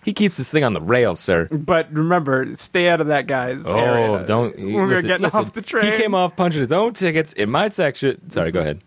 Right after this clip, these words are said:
Speaker 2: Mm-hmm.
Speaker 1: <laughs> Yeah.
Speaker 2: I don't remember, but it was just, you
Speaker 1: Ki-,
Speaker 2: know.
Speaker 1: yeah, conductors hate each, like,
Speaker 2: <laughs>
Speaker 1: that
Speaker 2: Not,
Speaker 1: is a
Speaker 2: yeah, or, or wha-, whatever. The ti-, are they conductors too,
Speaker 1: I think
Speaker 2: the
Speaker 1: they're
Speaker 2: ticket
Speaker 1: technically
Speaker 2: punchers?
Speaker 1: conductors, yeah.
Speaker 2: Okay. I guess, yeah, I guess an engineer is the guy who dri-,
Speaker 1: Yeah, yeah.
Speaker 2: who drives the train.
Speaker 1: He drives that train.
Speaker 2: And, uh,
Speaker 1: Um,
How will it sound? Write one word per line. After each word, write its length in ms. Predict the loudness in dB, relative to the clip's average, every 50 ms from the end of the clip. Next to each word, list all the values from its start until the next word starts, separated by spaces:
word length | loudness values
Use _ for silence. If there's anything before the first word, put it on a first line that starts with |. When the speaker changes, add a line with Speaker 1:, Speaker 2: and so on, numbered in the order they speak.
| _ -12
Speaker 2:
Mm-hmm. 380 | -10 -6 -6 -4 -4 -4 -2 0
Speaker 1:
<laughs> 60 | 0
Yeah. 120 | 0 0 -2 _ _ _ _ _ -12
Speaker 2:
I 240 | -8 -6 -4 -2 -2
don't 220 | -2 -2 -2 -2 -4
remember, 260 | -4 -4 -4 -2 0
but 140 | 0 0 2
it 100 | 0 0
was 120 | -2 -2
just, 220 | -4 -8 -8 -10 _ -12
you 100 | -8 -8
Speaker 1:
Ki-, 60 | -6 -6
Speaker 2:
know. 100 | -8 -6
Speaker 1:
yeah, 240 | -2 0 0 0 0
conductors 480 | -2 -4 -4 -2 -2 -2 0 -2 -2 -2
hate 200 | -2 0 0 0
each, 180 | 0 -2 -4
like, 180 | -4 -4 -4 -4
Speaker 2:
<laughs> 20 | -4
Speaker 1:
that 180 | -4 -2 -2 -2
Speaker 2:
Not, 240 | -2 -2 -2 -2 -2
Speaker 1:
is 80 | -2
a 60 | -2 -2
Speaker 2:
yeah, 200 | 0 0 0 0
or, 200 | 0 -2 -2 -2 -2
or 140 | -2 -2 -2
wha-, 220 | -2 -2 -4 -4 -4
whatever. 340 | -4 -2 0 0 0 0
The 100 | -2 -4
ti-, 160 | -4 -6 -6 -4 -2
are 80 | 0
they 100 | 0 0
conductors 400 | 0 0 0 0 0 0 -2 -4
too, 100 | 0 0 2
Speaker 1:
I 20 |
think 100 | 2 2
Speaker 2:
the 60 | 2
Speaker 1:
they're 80 | 2 2
Speaker 2:
ticket 100 | 2 2
Speaker 1:
technically 200 | 2 2 2 2
Speaker 2:
punchers? 120 | 2 2 2
Speaker 1:
conductors, 380 | 2 2 2 2 0 0 0
yeah. 160 | 2 2 2 2
Speaker 2:
Okay. 160 | 2 0 -4 -8 -12 _ _ _ _ _ _ _ _ _ _ _ _ -4
I 80 | -2 0
guess, 160 | 2 2 2
yeah, 120 | 2 2
I 40 | 2
guess 140 | 2 2 0
an 100 | 0 0
engineer 400 | 0 0 0 0 0 0 0 0
is 80 | 0
the 40 | -2
guy 140 | -2 -2 -2
who 80 | -2 -4
dri-, 320 | -4 -4 -4 -4 -6 -6 -2
Speaker 1:
Yeah, 400 | 2 2 4 4 4 2 2 2
yeah. 200 | 2 0 0 -2
Speaker 2:
who 80 | -4
drives 540 | -6 -4 0 2 4 4 4 2 0 -4 -10
the 100 | -10 -10
train. 280 | -8 -4 -2 0 0 0
Speaker 1:
He 40 | 2
drives 240 | 2 2 2 2
that 140 | 0 -2 -2
train. 400 | -2 -2 -2 0 0 0 -2 -4 -8 _ _ _ _ _ _ -16
Speaker 2:
And, 200 | -12 -12 -8 -4
uh, 340 | 0 2 4 4 4 2 2
Speaker 1:
Um, 220 | 0 0 -2 -4